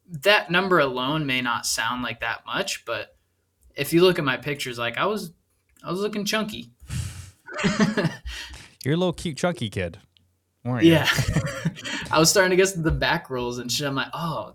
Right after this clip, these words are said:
Speaker 1: God," I'd see
Speaker 2: Yeah.
Speaker 1: pictures at the beach of myself. I'm like, "Jesus Christ."
Speaker 2: Yeah. Well, and, you know, again, it's, it's so, it's so easy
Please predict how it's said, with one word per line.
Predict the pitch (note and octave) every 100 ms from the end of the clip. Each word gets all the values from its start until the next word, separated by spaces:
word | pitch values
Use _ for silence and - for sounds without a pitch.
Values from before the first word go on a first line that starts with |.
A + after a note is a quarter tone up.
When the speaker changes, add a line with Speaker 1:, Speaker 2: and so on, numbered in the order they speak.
| _ -
Speaker 1:
God," | D#3 D#3+ B2
I'd | C#3 D3+
see | F3+
Speaker 2:
Yeah. | E3
Speaker 1:
pictures | - D#3 - D#3 D3+
at | -
the | G#2+
beach | - B2+ D3+ D3
of | C#3
myself. | C3+ C3+ D3 D#3 D3+
I'm | B2+
like, | A#2+ -
"Jesus | - C#3+ B2 - - -
Christ." | - C3 A2 - - -
Speaker 2:
Yeah. | - A#2+ _ _ _ _ -
Well, | C3+ C3+
and, | C#3+ C#3+
you | D#3+
know, | B2 A#2+
again, | C#3 E3+
it's, | G#2 - G#2+
it's | A2+ -
so, | - B2 B2+ A#2+ _
it's | - A2 -
so | - E3 E3+ -
easy | C3+ C#3+ C#3+ F#2 F2 -